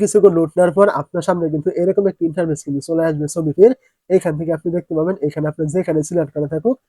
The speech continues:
যেন এখানে আপনার সাইজটা সিলেক্ট করা থাকে এবং সাইজ সিলেক্ট করা থাকলে এখান থেকে আপনি এইদিকে টানলে আপনার দেখতে পাবেন এই যে ডিএসএলআর অপশন চলে আসছে। আপনার ব্লার কিন্তু এখান থেকে কমবে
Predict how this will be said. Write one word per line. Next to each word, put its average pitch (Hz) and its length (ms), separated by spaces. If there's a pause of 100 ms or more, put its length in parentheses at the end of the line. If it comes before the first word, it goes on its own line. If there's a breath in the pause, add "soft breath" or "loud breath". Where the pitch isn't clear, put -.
(220)
যেন 165 200 (120)
এখানে 151 220
আপনার 143 240
সাইজটা 143 400
সিলেক্ট 160 280
করা 151 180
থাকে 120 180 (420)
এবং 156 120 (100)
সাইজ 165 240
সিলেক্ট 175 240
করা 165 160
থাকলে 175 180 (140)
এখান 156 220
থেকে 156 180
আপনি 180 140 (160)
এইদিকে 147 340
টানলে 175 260 (380)
আপনার 156 340
দেখতে 160 200
পাবেন 170 180 (100)
এই 147 80
যে 147 120
ডিএসএলআর 165 480 (100)
অপশন 147 260
চলে 156 180
আসছে। 202 180 (440)
আপনার 175 220 (100)
ব্লার 143 300
কিন্তু 147 220
এখান 139 180
থেকে 165 140 (120)
কমবে 156 340